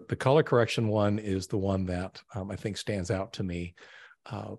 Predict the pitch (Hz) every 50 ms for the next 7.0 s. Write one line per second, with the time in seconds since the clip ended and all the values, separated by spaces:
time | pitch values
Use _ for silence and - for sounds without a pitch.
0 | _ - 139 113 120 120 117 131 131 135 123 123 120 117 113 107 104 110 - -
1 | - 110 113 117 107 101 127 127 120 120 113 107 101 - - 113 101 101 98 98
2 | 95 95 98 95 - - 110 101 101 - - - 95 95 87 87 85 - - -
3 | - _ _ - _ _ _ _ - - 95 85 82 82 80 78 76 80 - _
4 | _ _ _ _ _ _ _ - - - _ _ _ _ _ _ _ _ _ -
5 | 92 87 85 82 85 82 85 - _ _ _ _ _ _ _ _ _ _ - -
6 | - 117 120 120 104 98 90 90 82 - - - - _ _ - - 95 -